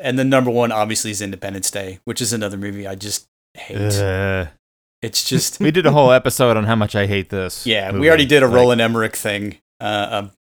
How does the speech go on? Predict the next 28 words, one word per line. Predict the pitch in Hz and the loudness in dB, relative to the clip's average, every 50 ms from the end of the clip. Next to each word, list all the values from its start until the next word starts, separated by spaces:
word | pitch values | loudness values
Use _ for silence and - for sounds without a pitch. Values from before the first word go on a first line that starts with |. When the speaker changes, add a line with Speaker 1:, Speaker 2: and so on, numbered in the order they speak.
| _ _ - | _ _ -10
Speaker 1:
and | 110 104 110 | -10 -8 -6
this | 110 101 - - | -6 -6 -8 -8
was | 107 104 101 101 - | -10 -10 -10 -10 -10
one | 110 107 104 | -10 -10 -10
of | 101 | -10
the | 101 | -10
movies | 98 101 101 98 104 98 - | -10 -10 -10 -8 -8 -8 -8
that | 107 98 - | -10 -10 -10
we | 104 101 98 95 - - | -12 -12 -12 -14 -16 -16
lambasted, | 107 101 95 95 - 98 92 95 - - 95 95 - | -14 -12 -12 -10 -10 -10 -8 -8 -10 -12 -14 -18 -12
'cause | - 117 107 - | -8 -6 -6 -6
it's | 110 - - - | -6 -6 -4 -4
just, | 127 120 - - | -2 -2 -2 -2
you | 127 107 | -2 -4
know, | 101 95 95 92 - _ _ | -4 -6 -8 -10 -14 _ _
Will | 120 127 120 113 | 0 0 2 2
Smith | - - 120 110 107 - - | 2 0 0 -2 -2 -4 -6
doing | - 110 104 101 101 98 | -8 -8 -8 -8 -8 -8
Will | 98 98 | -8 -8
Smith. | 92 - - 104 98 95 92 - - - _ _ _ _ _ _ | -8 -8 -8 -8 -10 -10 -10 -12 -14 -16 _ _ _ _ _ _
"Welcome | - 269 349 - - 311 254 240 | 0 0 0 0 0 2 2 2
to | 605 - - - | 2 4 4 4
Earth!" | 302 302 233 196 151 - - - - - _ _ _ _ _ _ _ - | 6 6 6 4 0 -2 -6 -10 -14 -16 _ _ _ _ _ _ _ -10
That's | 117 113 - - - | -6 -6 -6 -6 -4
literally | 135 131 139 135 131 123 117 117 | -2 0 0 2 0 0 -2 -4
the | 104 104 | -6 -6
movie. | 101 101 98 92 92 92 92 123 | -8 -10 -12 -12 -14 -14 -12 -8
Speaker 2:
<sighs> | 123 | -8